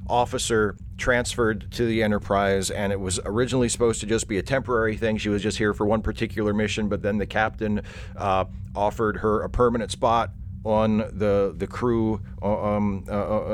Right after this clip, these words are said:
of the Enterprise, and apparently now she's been, um, serving at the helm on the bridge, uh, and i-, so it's, and her name is, is Ro Laren,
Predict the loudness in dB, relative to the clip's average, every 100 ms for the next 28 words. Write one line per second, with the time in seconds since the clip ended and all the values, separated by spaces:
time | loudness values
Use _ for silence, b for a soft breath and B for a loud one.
0 | -4 -4 -4 0 0 0 2 2 0 -2
1 | -2 -2 2 2 2 0 2 0 0 0
2 | 0 -2 -2 0 0 -2 -4 B B B
3 | -4 -2 0 -2 -2 -6 -8 -2 2 2
4 | 2 0 -2 -2 0 2 4 2 0 -2
5 | -2 0 2 2 2 -6 -8 B B B
6 | B B -4 0 2 0 -2 -8 -4 0
7 | 2 2 2 2 0 -4 -6 -4 -2 2
8 | 2 2 -4 -6 -6 -4 -4 -2 0 0
9 | -2 -4 -4 0 2 4 4 4 4 2
10 | 0